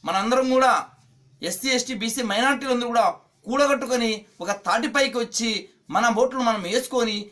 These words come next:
ఈరోజు రాజ్యాధికారం దిశగా మన ప్రయత్నం చేయకపోతే ఇది మనం ఎన్నేళ్ళైనా కూడా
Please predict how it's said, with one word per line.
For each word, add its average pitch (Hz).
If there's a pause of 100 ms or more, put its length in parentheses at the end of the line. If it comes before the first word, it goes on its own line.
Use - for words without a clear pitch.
(100)
ఈరోజు 202
రాజ్యాధికారం 254
దిశగా 240
మన 226
ప్రయత్నం 233 (100)
చేయకపోతే 240 (380)
ఇది 160
మనం 190
ఎన్నేళ్ళైనా 254
కూడా 220